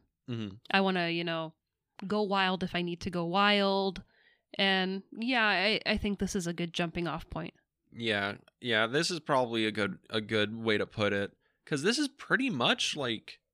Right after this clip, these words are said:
Speaker 1: what is it, nineteen ninety? This is right before he kind of blows up into, like, leading man
Speaker 2: Mm-hmm.
Speaker 1: A-lister status. This is before Laura Dern gets, like,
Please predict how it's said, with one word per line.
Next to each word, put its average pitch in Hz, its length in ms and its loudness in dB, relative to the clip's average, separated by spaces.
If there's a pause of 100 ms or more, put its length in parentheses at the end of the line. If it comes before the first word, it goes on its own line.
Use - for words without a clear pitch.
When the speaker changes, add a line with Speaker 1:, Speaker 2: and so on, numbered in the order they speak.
(100)
Speaker 1:
what 131 140 -6
is 107 60 -4
it, 90 80 -8
nineteen 123 400 -2
ninety? 107 280 2
This 131 220 2
is 170 160 -2
right 113 340 0
before 127 540 2
he 120 260 -8
kind 131 300 2
of 101 120 -2 (400)
blows 117 460 4
up 117 240 4
into, 117 220 -4
like, 104 180 -4
leading 113 540 0
man 104 320 4
Speaker 2:
Mm-hmm. 117 120 0 (160)
Speaker 1:
A-lister 113 340 2
status. 117 500 4
This 107 140 -2
is 123 40 -8
before 120 320 -2
Laura 113 340 2
Dern 107 380 0
gets, 107 340 -2
like, 104 320 -4